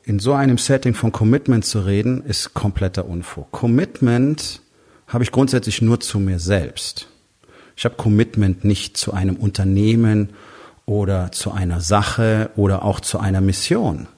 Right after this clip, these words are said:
Das ist eine falsche Sichtweise. Alles das, was ich dort tun kann, alles die Mission, auf der ich bin, mein Purpose,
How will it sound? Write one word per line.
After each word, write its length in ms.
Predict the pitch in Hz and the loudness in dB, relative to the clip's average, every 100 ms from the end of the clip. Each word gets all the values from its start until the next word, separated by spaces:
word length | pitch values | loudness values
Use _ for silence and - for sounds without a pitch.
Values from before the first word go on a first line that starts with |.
| _ - | _ -10
Das 180 | 92 | -6
ist 160 | - - | -6 -8
eine 60 | 139 | -6
falsche 420 | 139 151 - 143 | -2 -2 -2 -2
Sichtweise. 640 | 147 - - 76 58 - _ _ - - - - - - - | -2 -6 -8 -10 -10 -14 _ _ -20 -20 -20 -20 -20 -12 -2
Alles 300 | 127 117 - | 0 0 0
das, 320 | 131 127 - | 0 0 0
was 160 | 113 107 | -2 -2
ich 100 | - | -4
dort 220 | 95 - | -4 -2
tun 320 | - 233 190 | 0 2 2
kann, 320 | - 82 67 - | 0 -6 -6 -10
alles 380 | 113 104 - - | -6 -6 -6 0
die 100 | 110 | 2
Mission, 440 | 104 - 139 127 | 2 2 2 2
auf 160 | 104 - | 0 -2
der 200 | 101 87 | -4 -2
ich 160 | 92 | -2
bin, 260 | 101 175 90 | 0 2 0
mein 220 | 85 90 | -2 0
Purpose, 680 | - 196 202 - - - | 2 2 0 -4 -12 -14